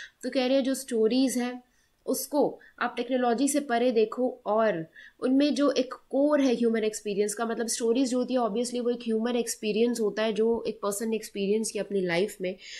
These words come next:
तो कह रहे हैं वो सारी चीज़ों का कोलैबोरेशन और एक कनेक्शन है जो स्टोरी टेलिंग में होता है। अब आगे पैराग्राफ देखो, "In this connection, let me share my observation।" तो अब्दुल कलाम जी अपनी एक ऑब्जर्वेशन स्टे-, अ, शेयर कर रहे हैं और कह रहे हैं,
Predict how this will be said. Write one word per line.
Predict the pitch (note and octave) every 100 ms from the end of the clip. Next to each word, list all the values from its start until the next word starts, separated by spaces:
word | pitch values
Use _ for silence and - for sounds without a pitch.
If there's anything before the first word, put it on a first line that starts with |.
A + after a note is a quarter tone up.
| - -
तो |
कह | D#4
रहे | F#4
हैं | D#4+
वो | E4
सारी | D#4+ D#4+
चीज़ों | D#4 C#4 C#4+
का | D4
कोलैबोरेशन | D4 B3+ A3+ A3+ A#3 B3
और | C4 A#3+
एक | A#3
कनेक्शन | A#3 G3+ - C4+
है | B3+ A#3 C4+ _ - - _ G3+
जो | A#3
स्टोरी | A#3+ G#3 G#3+
टेलिंग | G3+ F#3
में | F#3+
होता | G#3+ E3 D3+
है। | E3 - _ _ _ _ _ _ _ _ - - -
अब | G3+ G3 -
आगे | F#3+ G3+ B3+
पैराग्राफ | B3+ G#3+ G#3 G#3+ A3
देखो, | F#3+ F#3 B3 D#4 - - - - -
"In | D4+
this | C#4 D#4
connection, | - A#3+ G#3+ G#3+ - E3 D#3+
let | G#3 B3+
me | C4+ C4
share | A3+ G#3
my | G3+ G#3
observation।" | F#3 D#3+ F3 E3+ E3+ F3
तो |
अब्दुल | - G3 G3+ B3+
कलाम | B3+ A#3+ A#3
जी | B3
अपनी | A#3+ A#3+
एक | A#3+
ऑब्जर्वेशन | G3 F3+ G#3+ G#3 G#3+ B3
स्टे-, | A#3+ G3+ G#3 -
अ, | F#3 F3+
शेयर | F3+ G#3+ A3
कर | A3
रहे | F3
हैं | F#3+
और | A#3+
कह | G#3 F3
रहे | F3+
हैं, | C#4+